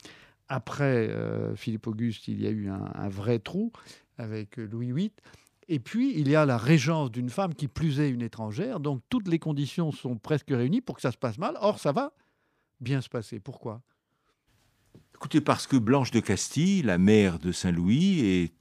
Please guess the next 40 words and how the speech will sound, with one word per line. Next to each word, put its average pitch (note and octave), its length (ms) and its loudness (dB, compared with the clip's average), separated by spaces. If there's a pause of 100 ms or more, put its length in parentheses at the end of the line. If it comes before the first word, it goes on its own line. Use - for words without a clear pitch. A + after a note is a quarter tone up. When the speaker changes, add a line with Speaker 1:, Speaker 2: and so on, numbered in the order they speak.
(260)
Speaker 2:
qui F2 220 0
a, D#2 100 0
qui, D#2+ 380 -6 (160)
qui - 180 -16
tient A2+ 200 0
la E2+ 120 2
régence, E2+ 460 -4
est E2 80 -12
une E2+ 120 -2
femme A2+ 300 -2
extraordinaire, E2+ 680 -4
une D#2 100 -4
femme F2+ 240 -2
qui D#2+ 380 -8
agit, E2+ 640 -2
qui G2 220 -4
a F#2 80 0
le F2+ 260 0
pouvoir G2+ 600 0
d'un E2+ 180 0
roi, G2+ 560 0 (360)
et F#2+ 120 -4
qui, G2 640 2 (300)
quand E2+ 480 -4 (160)
Saint-Louis F#2+ 420 -2
part F2 320 -4
en F2 80 -4
croisade, F2 800 -4 (220)
euh, A#1 80 -12 (240)
autour E2+ 260 -6
des D2 140 -8
années E2 200 -2
douze D#2+ 200 -8
cent D2+ 200 -6
cinquante, B2 640 -4 (440)
la - 120 -12
septième E2 400 -4
croisade, D2+ 340 -8
je C#2+ 120 -12
crois, B2 360 -6